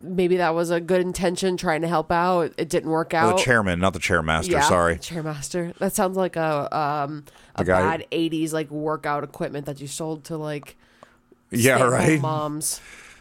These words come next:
Speaker 2: I mean, if you want, you know, spend me ninety-nine ninety-nine and I will send you the Chairmaster. Uh,
Speaker 1: Five thousand?
Speaker 2: it is a, uh,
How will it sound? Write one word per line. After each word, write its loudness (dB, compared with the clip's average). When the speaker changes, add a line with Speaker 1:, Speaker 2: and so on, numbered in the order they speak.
Speaker 2:
I 4
mean, 2
if 2
you 4
want, 2
you 2
know, 4
spend 2
me 2
ninety-nine 2
ninety-nine 4
and 4
I 4
will 4
send 0
you 4
the 2
Chairmaster. 2
Uh, -
Speaker 1:
Five 4
thousand? 2
Speaker 2:
it 2
is 0
a, 4
uh, 4